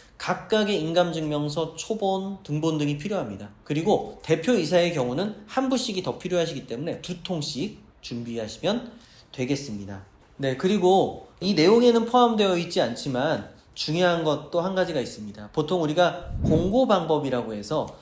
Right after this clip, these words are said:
회사가 해산을 하게 되거나 뭐 다시 뭔가 추가적인 사업을 한다고 했을 때, 투자를 한다고 했을 때 공고를 하게 돼 있습니다. 그게 이제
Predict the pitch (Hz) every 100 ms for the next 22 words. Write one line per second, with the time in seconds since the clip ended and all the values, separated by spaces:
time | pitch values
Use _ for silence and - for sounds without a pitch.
0 | - - 220 214 196 190 180 175 170 196
1 | 220 226 208 190 175 156 147 135 131 131
2 | 131 123 113 113 113 - 127 113 - _
3 | - 113 127 131 131 117 - - - 202
4 | 214 190 165 156 175 165 160 151 165 156
5 | 143 147 - 123 160 240 240 208 196 175
6 | 165 160 147 139 123 123 117 220 - -
7 | - - 165 196 247 202 156 131 107 -
8 | 101 101 101 - 143 156 135 202 240 -